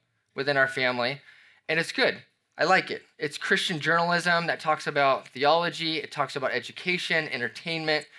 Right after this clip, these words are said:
politics. And so there's articles about anything and everything going on. And as I was browsing through it, I came across an article here called Kenya's Suicide Cult.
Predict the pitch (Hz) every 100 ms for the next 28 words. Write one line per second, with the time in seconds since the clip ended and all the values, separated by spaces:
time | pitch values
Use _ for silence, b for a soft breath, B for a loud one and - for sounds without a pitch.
0 | B B - - 156 156 - 160 151 -
1 | 143 139 151 135 - 151 165 160 147 143
2 | 127 - 208 202 185 156 147 143 143 131
3 | 123 120 107 98 B B B B B B
4 | B 165 165 170 165 156 - 190 190 196
5 | 185 - 196 208 156 151 185 180 - 180
6 | 165 - 135 135 185 220 160 127 123 123
7 | 143 b b b b _ - 165 156 151
8 | - - 196 202 214 208 202 - - -
9 | 190 185 180 175 160 143 - 147 110 -